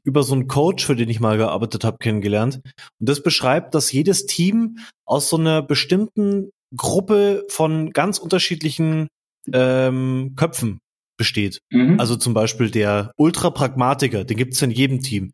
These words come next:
Speaker 1: Der könnte sich stundenlang an einem Detail aufhalten und wegen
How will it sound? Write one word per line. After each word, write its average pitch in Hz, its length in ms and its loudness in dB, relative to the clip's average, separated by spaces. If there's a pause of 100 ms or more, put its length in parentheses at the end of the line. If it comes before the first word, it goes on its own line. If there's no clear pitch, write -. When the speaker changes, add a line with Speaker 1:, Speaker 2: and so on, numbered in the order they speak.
(500)
Speaker 1:
Der 123 340 2
könnte 156 280 -2
sich 175 200 2
stundenlang 202 920 2
an 160 80 -2
einem 156 260 2
Detail 143 320 0
aufhalten 117 460 0
und 123 260 -6
wegen 135 400 0